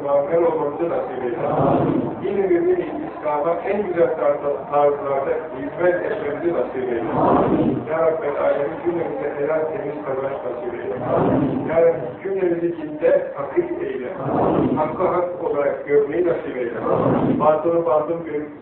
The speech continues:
ondan korunmayı nasip eyle. Cümlemizin inceliklerini, tarikatın adabını öğrenmeyi nasip eyle. Sevdiği şekilde kulluk etmemizi nasip eyle. Huzuruna sevdiği kul olarak gelmemizi nasip eyle. Peygamber Efendimiz'e komşu eyle.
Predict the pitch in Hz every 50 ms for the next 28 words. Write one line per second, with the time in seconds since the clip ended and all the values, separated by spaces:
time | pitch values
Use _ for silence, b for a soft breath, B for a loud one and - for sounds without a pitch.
0 | - 127 131 135 139 139 143 151 147 147 147 143 143 143 139 139 143 151 156 156
1 | 143 139 - - 131 131 123 120 120 117 117 - - - - - - - - -
2 | - 269 - 175 180 185 180 170 - 330 - 349 339 339 170 - 330 156 156 151
3 | 147 147 147 147 143 - - 156 - - 151 151 143 147 147 143 - 135 135 -
4 | 135 - 165 156 - - - 143 135 135 135 - - 165 - 294 294 294 285 -
5 | 269 - - 269 285 311 320 - - - - - 139 135 123 123 117 - - -
6 | - - 123 123 - - - - - - - - - - - 185 180 185 190 208
7 | 214 208 - 294 - - - 175 - - - - - - - - - 185 185 190
8 | - 190 - - 151 151 151 147 151 147 175 180 - 143 143 - - 180 175 160
9 | 151 139 127 - 123 - - - - - - - - - - - - - - -
10 | 165 165 170 170 170 165 156 - 151 151 151 151 - 135 139 - 170 165 226 226
11 | - 139 135 - 170 147 143 139 131 131 131 131 127 131 - 165 151 143 135 135
12 | 131 131 127 123 120 120 117 - - 131 135 139 139 - - 147 - 123 123 -
13 | 151 151 160 165 165 170 175 180 175 165 - - 160 151 151 147 139 - - -
14 | - - 151 - 123 120 120 117 - - - 127 123